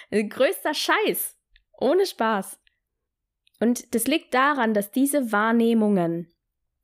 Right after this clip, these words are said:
eben noch nicht auf anatomischer Ebene zu sehen sind, sondern sie sind in deiner,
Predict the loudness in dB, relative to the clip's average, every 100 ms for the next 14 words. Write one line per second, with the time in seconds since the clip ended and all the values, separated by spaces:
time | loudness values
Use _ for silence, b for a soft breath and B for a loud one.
0 | _ _ _ -2 0 0 -2 -6 -2 2
1 | 2 2 -2 -12 -8 -2 0 0 -4 -14
2 | -12 -8 -8 -4 -2 -2 -2 -2 0 0
3 | -2 -2 -2 0 0 0 -2 -4 -12 _
4 | _ _ _ _ -4 0 0 2 0 0
5 | -2 -2 0 0 0 0 -2 -4 b b
6 | b b b _ _ -8 -4 -2 0 0
7 | -2 -2 0 0 0 -4 -6 -2 -4 -4